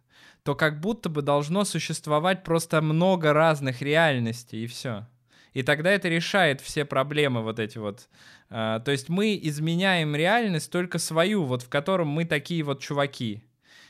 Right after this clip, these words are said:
И мы эту реальность там вот как-то можем пересмотреть или заглянуть в будущее этой нашей реальности. Тут уж неважно, вперёд мы летим или назад.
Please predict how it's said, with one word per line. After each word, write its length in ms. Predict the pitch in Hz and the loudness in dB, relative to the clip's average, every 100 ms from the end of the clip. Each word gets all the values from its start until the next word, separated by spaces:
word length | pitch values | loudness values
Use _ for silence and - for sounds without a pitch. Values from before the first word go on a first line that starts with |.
| _ | _
И 80 | 143 | -4
мы 160 | 175 277 | -2 0
эту 340 | 254 214 190 | 0 0 0
реальность 480 | 185 208 202 170 - | 4 4 2 0 0
там 220 | 160 160 | 0 0
вот 240 | 151 156 | -2 -2
как-то 320 | - 151 - 151 | -2 -2 -2 -4
можем 280 | 151 143 | -2 -4
пересмотреть 800 | 131 139 127 143 131 156 226 214 | -4 -4 -4 -4 0 0 0 0
или 100 | 165 | -4
заглянуть 520 | 139 147 156 175 180 | -2 -2 0 0 0
в 80 | 131 | -2
будущее 480 | 139 190 196 - 175 | -4 -2 -2 0 -2
этой 340 | 147 165 160 139 | 0 -2 0 -2
нашей 360 | 139 135 139 | -2 -2 -2
реальности. 560 | 131 131 127 120 117 - | 0 2 2 0 -4 -8
Тут 140 | 180 170 | -10 -8
уж 100 | - | -4
неважно, 400 | 190 190 123 120 | 2 2 2 -2
вперёд 420 | - 135 165 185 | -4 -2 -2 -2
мы 80 | 147 | -4
летим 340 | 127 123 120 | -4 -4 -4
или 80 | 117 | -2
назад. 480 | 120 127 127 101 - | -2 -2 -2 -4 -6